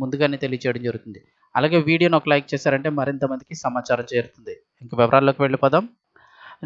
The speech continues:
నెల్లూరు జిల్లాలో కారు బీభత్సం సృష్టించింది. అదుపు తప్పి వేగంగా వెళ్ళి అక్కడున్న బైక్‌ని అయితే ఢీకొట్టింది. ఈ ఘటనలో బైక్‌పై వెళుతున్న ఇద్దరు దుర్మరణం చెందారు. రాపూరు పక్కన, రాపూరు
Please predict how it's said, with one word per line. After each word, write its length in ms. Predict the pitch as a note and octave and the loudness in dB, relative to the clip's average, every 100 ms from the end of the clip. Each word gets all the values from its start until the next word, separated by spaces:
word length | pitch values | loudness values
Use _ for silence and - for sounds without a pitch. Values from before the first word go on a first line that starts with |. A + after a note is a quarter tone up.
| D3 | -2
నెల్లూరు 420 | F3 G#3+ A#3 A#3 | 0 4 6 6
జిల్లాలో 540 | G3+ G#3 A3 G#3+ G#3 G#3 - - | 4 2 4 6 6 4 2 6
కారు 300 | F#3 F#3+ F#3 D#3 | 10 10 8 2
బీభత్సం 420 | F3+ F#3 F#3 F#3 F3 | 2 2 0 -4 -6
సృష్టించింది. 580 | E3 - E3 D#3+ D3+ A#2 A2 _ B2 | -10 -10 -10 -6 -6 -6 -10 _ 0
అదుపు 280 | C#3 E3+ F3+ F3 | 2 0 -2 0
తప్పి 300 | F3 - G3+ F#3 | 0 2 2 2
వేగంగా 480 | C#3+ D3+ D#3 D#3+ D#3 D3 | 4 4 4 -2 0 2
వెళ్ళి 300 | D3+ D3+ F3 C#3 B2+ | 0 -2 -6 -6 -8
అక్కడున్న 320 | B2+ C3+ C3+ C3+ A#2+ | -8 -6 -6 -6 0
బైక్‌ని 340 | C3 C3+ C#3 C#3 | 2 2 -4 -6
అయితే 160 | C3 B2+ | -6 -6
ఢీకొట్టింది. 500 | C3+ C3 C3+ C#3 E3+ A3+ _ _ _ | -6 -6 -8 -4 -2 -2 _ _ _
ఈ 80 | D3 C#3+ | -4 -2
ఘటనలో 360 | D3 D#3+ E3 D#3+ D3+ | 0 0 2 2 4
బైక్‌పై 380 | D3 D3 - D3+ | 2 0 0 2
వెళుతున్న 500 | D3+ D3 D3+ D#3+ E3 D3 - _ _ B2+ | 2 -2 -4 -4 -2 -2 -2 _ _ -10
ఇద్దరు 360 | B2+ F3 F3+ A#2 G#2+ | 2 6 6 4 0
దుర్మరణం 420 | D3 D3+ D3+ D3 C3+ | 2 4 2 0 -2
చెందారు. 320 | C3+ C3 B2 - _ _ _ _ | -2 0 -2 -6 _ _ _ _
రాపూరు 560 | A#2+ C#3+ F3+ - G3 F#3 F3+ | 4 8 8 8 2 2 2
పక్కన, 320 | F3 - G#3 F#3 B2 _ _ _ _ _ | 2 2 0 0 -2 _ _ _ _ _
రాపూరు 420 | D3 E3 - F#3+ | 4 4 6 2